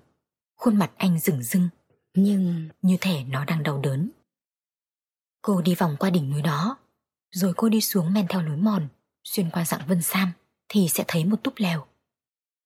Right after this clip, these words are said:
"Cha tôi đã mua lại lớp sỏi được cho là có vàng ở đó từ người thợ mỏ. Lúc bấy giờ đã túng quẫn lắm rồi. Tuy nhiên, không ai nhìn thấy vàng hay bất cứ thứ gì khác.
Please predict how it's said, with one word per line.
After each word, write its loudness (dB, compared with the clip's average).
"Cha -2
tôi 2
đã 0
mua 2
lại 0
lớp -4
sỏi -2
được -4
cho 0
là -2
có -4
vàng 0
ở -2
đó -2
từ 2
người 0
thợ -4
mỏ. -4
Lúc 2
bấy 2
giờ -2
đã 0
túng 0
quẫn -2
lắm -2
rồi. 0
Tuy 0
nhiên, 0
không 2
ai 0
nhìn 2
thấy -2
vàng 0
hay 0
bất 0
cứ 0
thứ -4
gì 0
khác. -6